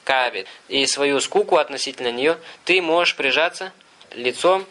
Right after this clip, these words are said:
грудью и двумя локтями к этому месту, между черным камнем и между воротами. Однако остальные вещи, как делают суфии со своими могилами, прижимаются к ним,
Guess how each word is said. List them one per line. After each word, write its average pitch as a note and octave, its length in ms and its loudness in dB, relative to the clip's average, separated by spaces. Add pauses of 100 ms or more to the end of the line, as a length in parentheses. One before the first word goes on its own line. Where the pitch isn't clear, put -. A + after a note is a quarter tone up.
(120)
грудью D#3+ 400 0
и D3+ 240 0 (960)
двумя A#2 720 -2
локтями B2 480 -2
к A#2+ 80 -6
этому A#2+ 240 -2
месту, G2+ 340 -6
между A2+ 240 -2
черным A2 320 -4
камнем B2+ 300 -2
и - 20 -10
между A2 320 -6
воротами. F#2+ 320 -10 (460)
Однако D#3+ 440 2
остальные F3 480 0
вещи, G3 280 2
как C#3+ 220 0
делают D#3 280 2
суфии E3+ 280 -4
со C#3 120 0
своими C#3 300 0
могилами, B2+ 440 0
прижимаются B2 640 -2
к - 80 -12
ним, A#2 180 -6